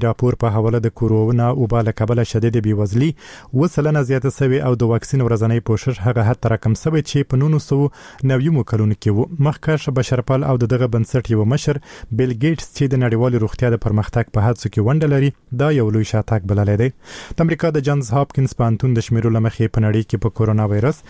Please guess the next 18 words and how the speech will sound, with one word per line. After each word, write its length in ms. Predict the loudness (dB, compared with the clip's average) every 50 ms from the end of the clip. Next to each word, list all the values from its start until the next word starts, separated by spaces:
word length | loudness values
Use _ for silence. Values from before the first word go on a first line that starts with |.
| -20 -20 -18 -8 -4 -2
د 80 | -2 -2
اخته 240 | -2 -2 -4 -2 -2
کسانو 320 | -2 0 0 0 0 0 0
شمیر 260 | 0 0 0 0 -2 -6 _ _ -2 -2
تر 120 | 0 2 0
نهه 200 | 0 2 0 0 2
میلیونه 380 | 0 0 0 2 0 0 0 0
اوښتی 320 | 0 0 0 -2 -2 -4 -2 0
او 100 | 0 0
له 60 | 0 0
دې 140 | 0 0 0 0
ډلې 260 | 0 0 0 -2 0
تر 140 | 0 0 0
یو 100 | 2 2 2 2
ویشت، 260 | 0 0 -2 -2 -4 -4 -4 -4 -2 0 2
یو 100 | 2 2
ویشت 240 | 0 -2 -2 -2 0
میلیونه 320 | 2 2 2 2 0 0